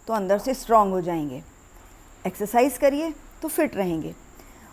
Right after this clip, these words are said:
और जैसे ही आप अंदर से fit होते हैं, बाहर से सब दिखने लगता है, आपका चेहरा ग्लो करता है, आप अच्छे दिखने लगते हैं,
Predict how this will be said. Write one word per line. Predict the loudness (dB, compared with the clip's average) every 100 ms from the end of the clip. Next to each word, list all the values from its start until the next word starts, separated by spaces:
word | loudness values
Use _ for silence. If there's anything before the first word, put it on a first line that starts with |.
| 0
और | 2
जैसे | 4 0 0 0
ही | 2
आप | 0 0
अंदर | -2 2 0
से | 0 -4
fit | -2 0
होते | 2 0 -2
हैं, | -4 -6 -10 -20 -16 -4
बाहर | -2 0 0
से | -2
सब | -4 -4 -2
दिखने | -4 -4
लगता | -6 -8 -12
है, | -18 -18 -20 -14
आपका | -14 -10 -10
चेहरा | -4 0 2 2
ग्लो | 4 2
करता | 0 -2 -2
है, | -4 -6 -14 _ -20 -20 -20 -2
आप | 0 2
अच्छे | -2 -4 -4
दिखने | -2 -4 -4
लगते | -4 -4 -8
हैं, | -10 -10